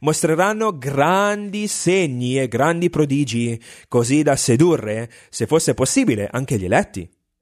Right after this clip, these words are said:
Ci sono segni satanici, imbrogli,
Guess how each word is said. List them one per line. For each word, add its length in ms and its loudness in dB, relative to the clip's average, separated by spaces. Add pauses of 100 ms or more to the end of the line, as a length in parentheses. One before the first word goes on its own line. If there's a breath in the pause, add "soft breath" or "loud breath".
(480)
Ci 100 -4
sono 220 4
segni 420 2 (240 loud breath)
satanici, 960 0
imbrogli, 840 0